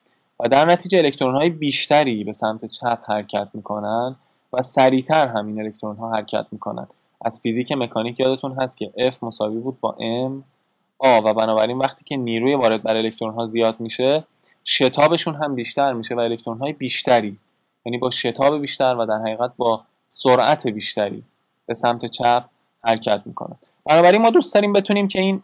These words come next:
اه، جریان رو اندازه بگیریم و ببینیم که الان چه جریان الکترون های اینجا وجود داره. و اندازه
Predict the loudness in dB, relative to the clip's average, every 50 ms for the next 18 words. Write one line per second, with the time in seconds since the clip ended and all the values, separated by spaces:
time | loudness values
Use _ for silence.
0 | _ -2 2 4 4 4 4 2 0 2 4 6 6 6 6 6 4 4 4 4
1 | 4 4 4 4 2 0 0 -2 -2 -2 -2 -2 -2 -2 -2 -6 -6 -6 -8 -8
2 | -6 -4 -4 -4 -4 -4 -4 -6 -8 -8 -6 -4 -2 -2 -2 -2 -4 -6 -6 -6
3 | -6 -4 -2 -2 -2 -2 -2 -2 -4 -4 -4 -4 -6 -6 -8 -8 -10 -12 -12 _
4 | -14 -14 -14 -12 -10 -8 -8 -8 -8 -8 -10 -10 -8 -4 -2 -2 -2 -4 -8 _
5 | _ _ _ _ _ _ _ -4 -2 -2 -2 -2 -4 -4 -6 -12 -12 -14 _ _
6 | _ _ _ _ -20 -20 _ _ -8 -6 -2 0 2 2 4 4 2 4 4 4
7 | 4 6 4 2 4 4 4 2 2 0 -4